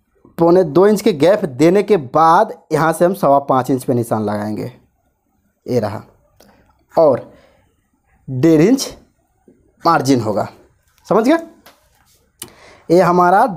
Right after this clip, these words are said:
डॉट के लिए होगा और ये फिटिंग के लिए होगा, एक कच्चा होगा, समझ गए? इस तरीके से निशान लगाना है। अब इधर पे जो है यहाँ पे एक इंच का गैप देना है, यहाँ पे भी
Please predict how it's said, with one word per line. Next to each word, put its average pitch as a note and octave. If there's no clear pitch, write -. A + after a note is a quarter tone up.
डॉट E3
के F3
लिए D#3+
होगा E3
और C3
ये G3+
फिटिंग F#3+
के F#3+
लिए F3
होगा, F3
एक C#3+
कच्चा C3
होगा, G#2
समझ A3
गए? C4+
इस F#3+
तरीके F3+
से F3+
निशान D#3
लगाना B2
है। A2+
अब E3+
इधर A3
पे C#4
जो A#3
है A3+
यहाँ G3+
पे A3+
एक F#3
इंच F3+
का F3+
गैप A#2+
देना A2
है, -
यहाँ D#3+
पे F#3+
भी G3+